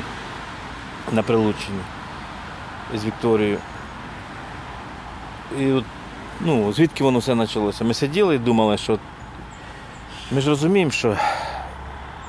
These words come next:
ні одна зарплата цього не, ну, не витягне всього, всього, щоб і, і будинок свій був, і машина хороша, і, і дітки, щоб були, де тим більше було.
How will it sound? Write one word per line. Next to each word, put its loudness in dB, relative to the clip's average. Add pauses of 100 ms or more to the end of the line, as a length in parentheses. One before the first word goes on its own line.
(220)
ні 6
одна 8
зарплата 4
цього 4
не, 2
ну, 0 (300)
не 6
витягне 2
всього, -4
всього, -4
щоб -2
і, 0 (600)
і 2 (480)
будинок 6
свій -2
був, 0
і 0
машина 0
хороша, 2
і, 2
і -4 (220)
дітки, 2
щоб -6
були, 2 (300)
де -2
тим 0
більше -2
було. -2